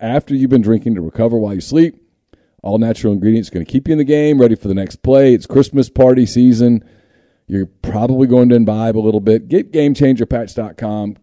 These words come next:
Give it a shot. Go to the site. Promo code Rebel Grove twenty at checkout for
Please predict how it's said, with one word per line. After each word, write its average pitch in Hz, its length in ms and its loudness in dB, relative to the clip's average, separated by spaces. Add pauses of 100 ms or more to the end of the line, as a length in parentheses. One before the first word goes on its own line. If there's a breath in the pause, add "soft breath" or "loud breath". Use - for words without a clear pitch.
Give 117 160 -6
it 165 80 -4
a 156 40 -2
shot. 127 460 -4
Go 117 340 2
to 123 80 -2
the 120 120 -6
site. 104 400 -6 (560)
Promo 120 340 2
code 110 240 4
Rebel 123 320 2
Grove 120 340 4
twenty 110 540 -4
at 71 80 -16
checkout 95 500 -8
for - 60 -20